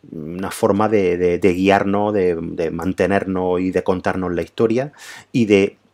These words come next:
Una cosa interesante que tiene, que a mí me gusta mucho de este tipo de juegos, es que el mapa va apareciendo poco a poco,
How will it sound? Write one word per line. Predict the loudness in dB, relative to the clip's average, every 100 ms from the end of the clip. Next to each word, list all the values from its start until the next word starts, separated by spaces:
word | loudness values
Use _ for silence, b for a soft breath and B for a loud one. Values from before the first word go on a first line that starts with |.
| _
Una | -6 0
cosa | 2 2
interesante | 0 0 -2 -2 -4 -4
que | -2
tiene, | -2 -2
que |
a | -4
mí | -4
me | -8
gusta | -6 -6
mucho | -6 -8
de | -10
este | -10
tipo | -8 -6
de | -6
juegos, | -4 -2 -2
es | -2
que | -4
el | -2
mapa | -4 -2 -2
va | -2
apareciendo | -4 -6 -8 -10 -8
poco | -6 -4
a | -4
poco, | -4 -6